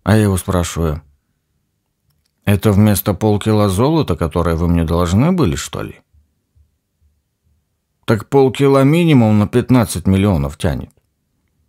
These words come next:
А ты мне тут какие-то гроши предлагаешь, м?"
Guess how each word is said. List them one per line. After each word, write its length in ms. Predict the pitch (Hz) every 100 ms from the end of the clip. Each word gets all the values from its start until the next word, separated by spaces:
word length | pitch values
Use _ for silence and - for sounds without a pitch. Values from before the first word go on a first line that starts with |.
| _ _ _ _ _
А 120 | -
ты 160 | 98 127
мне 200 | 120 120
тут 200 | 117 101
какие-то 460 | 123 104 117 107 113
гроши 400 | 120 110 - 175
предлагаешь, 800 | 233 226 147 76 107 - - - _ _ _
м?" 340 | 95 170 202